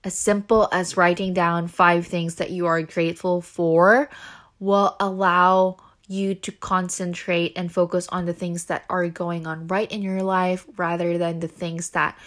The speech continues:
you're thinking could possibly go wrong, which what exactly I did. Number two, play a feel-good music because it's, you know,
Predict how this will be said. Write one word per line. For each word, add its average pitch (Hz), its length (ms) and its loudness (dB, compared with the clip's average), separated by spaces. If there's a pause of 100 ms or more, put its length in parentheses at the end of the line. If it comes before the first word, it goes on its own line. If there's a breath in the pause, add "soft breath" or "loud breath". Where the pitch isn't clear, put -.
(260 loud breath)
you're 175 220 0
thinking 170 560 -6 (160)
could 170 260 0
possibly 165 680 -4
go 156 220 -4
wrong, 156 520 0
which - 400 -6 (1000 soft breath)
what 170 320 0
exactly 151 760 -4
I 147 200 -4
did. 165 560 2 (600 loud breath)
Number 196 480 2
two, 185 680 2
play 196 400 2
a 175 200 -4
feel-good 196 680 0
music 170 800 -2 (640 loud breath)
because 214 640 -4 (180)
it's, - 520 -6
you 285 80 -6
know, 196 340 -2